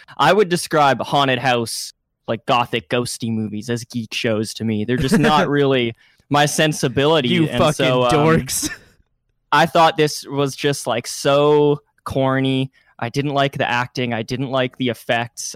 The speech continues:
Speaker 1: I, uh, didn't like how, um, you know, like, I, I didn't like the music. I didn't think that the, the fifties vibe that they were clearly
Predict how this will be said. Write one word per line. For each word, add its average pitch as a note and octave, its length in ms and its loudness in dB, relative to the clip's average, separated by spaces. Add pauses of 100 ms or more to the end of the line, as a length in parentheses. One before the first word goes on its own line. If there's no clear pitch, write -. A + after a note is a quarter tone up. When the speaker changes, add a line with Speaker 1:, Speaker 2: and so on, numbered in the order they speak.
(100)
Speaker 1:
I, A2 480 -6
uh, - 480 -10 (600)
didn't B2 300 0
like A#2 500 -2 (560)
how, A#2 520 -4
um, F2+ 580 -6 (680)
you A#2+ 120 -10
know, G#2+ 220 -12
like, A2+ 140 -8
I, A#2+ 120 -2 (100)
I C3+ 100 0
didn't D3 280 0
like C#3 360 0 (300)
the C3+ 120 -2
music. C#3 600 0
I C#3 100 2
didn't F#3+ 240 0
think F#3 340 -2
that D3+ 300 0
the, C#3 640 2 (640)
the C3 760 2 (260)
fifties D#3 640 -4
vibe C#3 480 2
that C3 140 -6
they B2+ 100 -4
were B2 180 -4
clearly C3 680 -4